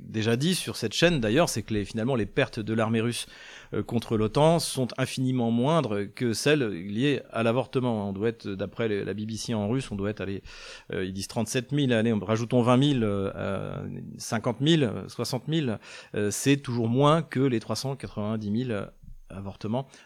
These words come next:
par an. Donc là-dessus, il a raison. Et ce qui était intéressant, c'est qu'il y avait, euh, sept ou huit intervenants, et tout le monde était d'accord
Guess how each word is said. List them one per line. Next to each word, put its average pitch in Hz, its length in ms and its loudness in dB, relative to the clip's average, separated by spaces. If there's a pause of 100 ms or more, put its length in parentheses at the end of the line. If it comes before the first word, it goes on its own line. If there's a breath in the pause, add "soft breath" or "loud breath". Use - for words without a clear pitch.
par 127 140 8
an. 101 100 2
Donc 113 220 0
là-dessus, 120 260 0
il 139 80 4
a 117 60 6
raison. 139 380 2
Et 117 40 -2
ce - 80 -2
qui 151 60 0
était 151 100 0
intéressant, 139 440 2
c'est 139 160 -4
qu'il 117 140 -4
y - 20 0
avait, 123 80 -2
euh, 117 240 2 (400 loud breath)
sept - 240 -6
ou - 20 -4
huit 147 160 -2
intervenants, 127 720 4 (140)
et 107 100 -2
tout - 200 -8
le 139 60 2
monde 202 160 4
était 156 200 2
d'accord 143 420 0